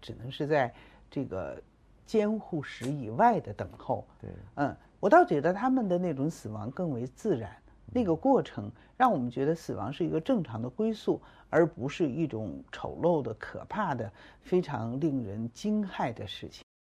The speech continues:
Speaker 2: 完全开放，谁想去看谁就去看。
Speaker 1: 哦，谁想去看谁去看。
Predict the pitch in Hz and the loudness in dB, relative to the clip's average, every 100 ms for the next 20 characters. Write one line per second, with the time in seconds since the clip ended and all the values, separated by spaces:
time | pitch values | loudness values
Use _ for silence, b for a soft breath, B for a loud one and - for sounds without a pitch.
0 | - 113 151 127 113 98 104 92 104 - | 0 2 2 2 0 0 -2 -2 -6 2
1 | 127 135 98 104 95 98 87 85 80 269 | 2 4 2 2 2 0 2 -2 4 4
2 | - 269 277 151 160 156 143 - 123 - | 6 4 4 2 0 -2 -2 -2 -6 -6
3 | - 127 | -10 -10